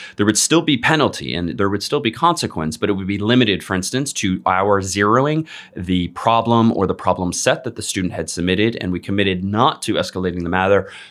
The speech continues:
to Harvard's Honor Council. The hope was that we could actually turn what had historically been purely punitive processes, whereby we detect some transgression, we refer to the Honor Council, and there after the student is penalized in some way.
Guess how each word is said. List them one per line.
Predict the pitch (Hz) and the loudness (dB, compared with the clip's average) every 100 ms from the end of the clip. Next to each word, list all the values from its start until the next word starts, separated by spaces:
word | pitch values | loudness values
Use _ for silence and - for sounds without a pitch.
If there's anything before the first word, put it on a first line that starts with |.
| _ | _
to | - 95 | -2 0
Harvard's | 95 87 90 92 - | 2 2 0 -2 0
Honor | 127 117 | 2 2
Council. | - - - - - | 0 -4 -8 -8 -10
The | - | -8
hope | 92 - 190 214 - | -10 -4 2 2 2
was | 98 87 87 - - - - | 0 2 0 -6 -14 -8 0
that | 101 | 2
we | 110 | 2
could | 110 | 2
actually | 117 - 104 92 | 0 -2 -4 -2
turn | 110 104 98 | 2 2 2
what | 92 | 0
had | 92 | 0
historically | 101 - 139 127 127 101 | -2 2 4 4 2 -2
been | 98 | -2
purely | 92 - 147 156 131 | -4 -4 0 2 0
punitive | 113 127 123 98 92 | 0 2 2 2 0
processes, | - 113 117 92 - 80 78 - | 0 0 0 -4 -8 -8 -8 -2
whereby | 90 90 90 85 | 0 2 2 2
we | 90 104 | 0 0
detect | 95 92 104 95 | 0 -2 -4 -4
some | - 95 | -4 -4
transgression, | - 82 - 120 117 110 101 | -4 -8 -2 0 0 0 -2
we | 95 | -2
refer | 92 92 87 | -2 -2 -2
to | - 92 | -4 -4
the | |
Honor | 98 110 | 0 2
Council, | 107 107 104 107 104 | 0 -2 -2 -2 -2
and | 95 92 | -6 -6
there | 92 92 92 - - - _ - | -2 0 0 -4 -20 -20 _ -8
after | 87 92 - 95 | -4 -2 2 0
the | 87 | 0
student | - 92 90 - | -4 -2 -2 -4
is | 85 82 - | -6 -8 -8
penalized | - 98 98 92 95 95 | -6 -2 2 2 0 -4
in | 82 | -4
some | - 85 | -2 -2
way. | 87 98 120 | 2 2 2